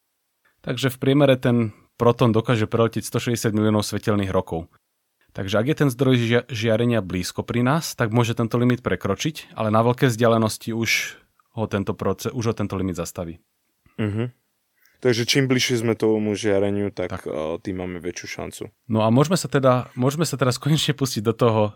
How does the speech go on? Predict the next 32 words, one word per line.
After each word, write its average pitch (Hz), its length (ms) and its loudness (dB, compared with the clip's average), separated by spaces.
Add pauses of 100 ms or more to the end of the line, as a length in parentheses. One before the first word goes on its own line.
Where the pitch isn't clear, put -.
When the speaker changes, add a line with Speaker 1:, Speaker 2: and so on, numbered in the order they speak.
(220)
Speaker 1:
kvôli 113 220 4
čomu 110 180 2
sa 107 160 0
náš 101 140 0
podcast - 520 -2
dnešný 110 360 0
volá, 98 240 2
že 98 140 -4
O 131 100 -4
M 107 160 4
G 113 260 2
častica. 117 640 -2 (440)
Speaker 2:
Áno, 107 300 2
lebo 104 280 0
to 117 240 2
je 110 240 6 (320)
vlastne 110 560 0
rekordér, 113 840 4 (260)
e, - 100 -14 (220)
čo - 140 -10
sa 107 160 -8
týka 104 320 -4
tej 107 220 2
energie, 90 440 -2
nie? 92 220 -2
Speaker 1:
Mhm. 135 300 -2
Speaker 2:
Ktorý 107 200 2
sme 98 200 -4
kedy 95 260 -4
zachytili. 87 480 -4
Speaker 1:
Presne 104 320 -4
tak. - 380 -8